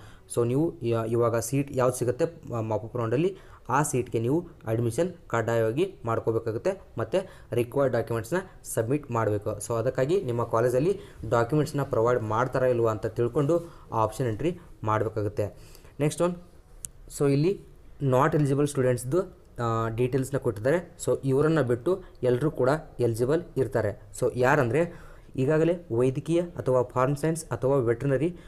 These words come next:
ಕೋರ್ಸ್‌ಗಳಲ್ಲಿ ನಿಮಗೆ ಸೀಟ್ ಹಂಚಿಕೆಯಾಗಿ ನೀವು ಕಾಲೇಜಲ್ಲಿ ಅಡ್ಮಿಷನ್ ಮಾಡ್ಕೊಂಡಿದ್ರೆ ನೀವು ಈ, ಆ, ಮಾಪ್ ಅಪ್ ರೌಂಡಲ್ಲಿ, ಆ, ಪಾರ್ಟಿಸಿಪೇಟ್ ಮಾಡಲಿಕ್ಕೆ ಎಲಿಜಿಬಲ್ ಇರಲ್ಲ. ಮತ್ತೊಂದು ಫಾರ್ಮ್ ಸೈನ್ಸ್ ಅಥವಾ ವೆಟರ್ನರಿ ಕೋರ್ಸ್‌ಗಳಲ್ಲಿ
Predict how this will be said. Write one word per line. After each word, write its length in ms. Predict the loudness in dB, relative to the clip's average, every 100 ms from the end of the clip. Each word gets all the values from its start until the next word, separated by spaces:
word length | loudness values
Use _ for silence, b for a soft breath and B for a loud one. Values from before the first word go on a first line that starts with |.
| B
ಕೋರ್ಸ್‌ಗಳಲ್ಲಿ 680 | 0 0 2 2 2 2 -2 B B
ನಿಮಗೆ 220 | -4 -2
ಸೀಟ್ 300 | -2 -2 -2 -2
ಹಂಚಿಕೆಯಾಗಿ 580 | -6 -4 0 2 2 0 B B 0
ನೀವು 380 | 2 2 -2 -16 0
ಕಾಲೇಜಲ್ಲಿ 520 | 2 4 4 2 2 0
ಅಡ್ಮಿಷನ್ 360 | 0 0 0
ಮಾಡ್ಕೊಂಡಿದ್ರೆ 720 | 0 0 0 2 2 0 -4 -2
ನೀವು 320 | 0 0 -2
ಈ, 160 | -2 -2 0
ಆ, 320 | 0 0 -2 -4
ಮಾಪ್ 180 | -2 0
ಅಪ್ 120 | 2
ರೌಂಡಲ್ಲಿ, 400 | 0 0 0 -2 -4 B B -8
ಆ, 160 | -4 -4
ಪಾರ್ಟಿಸಿಪೇಟ್ 540 | 2 0 2 -4 -2
ಮಾಡಲಿಕ್ಕೆ 280 | -2 -2 -2
ಎಲಿಜಿಬಲ್ 420 | 0 0 0 0 0
ಇರಲ್ಲ. 260 | 0 2 0 -4 B B
ಮತ್ತೊಂದು 460 | -2 2 2 2 -2 B B 0
ಫಾರ್ಮ್ 280 | 4 4 4
ಸೈನ್ಸ್ 300 | 2 2 0
ಅಥವಾ 320 | -4 2 2
ವೆಟರ್ನರಿ 540 | 4 2 2 2 0
ಕೋರ್ಸ್‌ಗಳಲ್ಲಿ 720 | -2 -2 -2 0 0 2 0